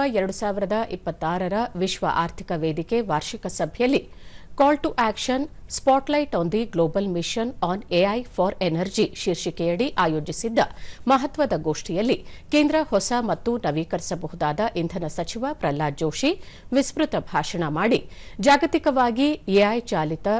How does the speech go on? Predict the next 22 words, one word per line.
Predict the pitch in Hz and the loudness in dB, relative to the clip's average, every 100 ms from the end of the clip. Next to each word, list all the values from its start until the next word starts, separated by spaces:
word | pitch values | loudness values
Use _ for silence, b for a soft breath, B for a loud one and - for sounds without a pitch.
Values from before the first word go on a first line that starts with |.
| - | -2
ಶುದ್ಧ | - 185 190 190 - | -2 -4 -2 -2 -2
ಇಂಧನ | 185 185 214 | -4 -2 -2
ಕಾರ್ಯತಂತ್ರದ | 160 156 151 - 160 160 151 240 - | 0 0 0 -2 -4 -2 0 0 0
ಅಗತ್ಯತೆಯನ್ನು | 160 185 196 180 160 156 226 | 0 -2 -2 -2 0 0 -2
ಪ್ರತಿಪಾದಿಸಿದರು. | 262 170 - 160 151 160 170 175 190 185 - B B B B - | -2 -2 0 -2 -2 -2 -2 2 2 0 -10 B B B B 4
ಆ | 247 | 6
ಮೂಲಕ | 262 254 247 294 302 - | 6 4 2 2 2 0
ಶುದ್ಧ | - 220 208 - | -2 0 0 0
ಇಂಧನಕ್ಕಾಗಿ | 196 190 220 208 214 196 240 269 294 | 0 -2 -4 -2 0 2 2 0 0
ಕೃತಕ | - 180 185 175 | -2 -2 -2 -2
ಬುದ್ಧಿಮತ್ತೆಯ | 156 160 - 170 151 175 196 294 B B - | 0 -2 -2 -4 -2 0 2 0 B B 2
ಜಾಗತಿಕ | 254 254 302 330 277 | 4 6 2 0 0
ಮಿಷನ್ಗೆ | 180 156 - 170 180 269 - | 0 0 0 -2 2 2 0
ಭಾರತ | - 156 156 160 226 262 - | -4 0 0 2 0 0 0
ಬದ್ಧತೆ | 170 156 196 202 214 | -2 -2 -4 -4 -2
ತೋರಿದೆ. | 196 160 151 170 - - B B B - | 0 2 4 4 2 -12 B B B 2
ಇದು | 285 330 330 226 | 6 6 4 0
ಭಾರತದ | 226 269 269 254 285 - | 4 4 4 2 2 2
ಇಂಧನ | 233 247 262 262 | 2 2 0 -2
ಪರಿವರ್ತನೆಯ | 240 202 196 185 190 180 160 | 0 0 0 -2 -2 0 0
ಪಯಣ | 170 175 202 233 | 2 2 0 -2
ಮತ್ತು | 208 170 - 359 | -2 -2 2 2